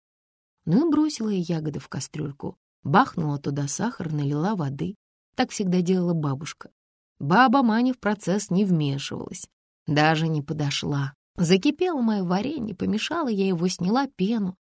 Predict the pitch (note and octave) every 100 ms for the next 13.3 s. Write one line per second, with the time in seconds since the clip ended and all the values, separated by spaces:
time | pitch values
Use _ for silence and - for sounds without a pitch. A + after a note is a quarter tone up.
0 | - F#3+ - F#3 E3+ F3 D#3+ F#3 F3+ F3
1 | E3+ D#3 D3+ E3 - _ _ _ _ -
2 | F3+ F3 F#3 F3+ F3 C4 F4+ - C#3 D3+
3 | G#3 G3+ F3+ D#3+ D3 C#3+ C#3+ - _ _
4 | _ _ _ _ _ - F#3 F#3 _ D#4+
5 | F4+ E4 C4 F3+ F3 F#3+ A#3 B3 - D3+
6 | D#3 E3+ E3 F#3+ D#3+ E3 E3 D#3 D3 D3
7 | - - - - - G#3+ A3+ C#4 - -
8 | F#3 D#3 F#3+ C#4 D4+ G#3+ G#3+ F#3+ F3+ F3+
9 | - E3 E3 D3+ D#3 - _ _ _ -
10 | E3+ F#3 D#3 F3 A3 B3+ - C4+ F#3 -
11 | D#3 D#3 F#3+ F#3+ F#3+ A3 B3+ - A#3+ A#3+
12 | G3 F3+ A3+ C#3+ C#3 F3 G3 - G3 G3+
13 | F#3+ D#3+ -